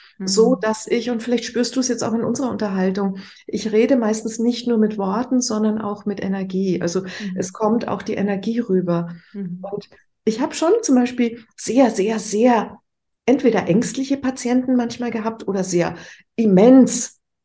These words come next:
Speaker 2: im naturwissenschaftlichen Bereich verankerte, zweifelnde Patienten.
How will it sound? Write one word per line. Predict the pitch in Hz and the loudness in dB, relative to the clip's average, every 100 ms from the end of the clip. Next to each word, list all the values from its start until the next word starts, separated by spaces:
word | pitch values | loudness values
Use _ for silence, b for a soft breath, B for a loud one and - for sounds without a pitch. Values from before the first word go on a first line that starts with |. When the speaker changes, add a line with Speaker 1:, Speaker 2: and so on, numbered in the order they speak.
| _ | _
Speaker 2:
im | 240 254 254 | 4 8 8
naturwissenschaftlichen | 202 190 269 277 254 226 208 196 208 196 | 8 4 4 4 4 2 -4 -4 -2 0
Bereich | 180 151 214 | 0 2 0
verankerte, | - 185 220 254 247 196 | -2 0 2 2 0 -4
zweifelnde | - 160 175 233 285 277 | -4 -2 -2 0 0 0
Patienten. | 262 254 247 247 339 | -2 -2 0 0 0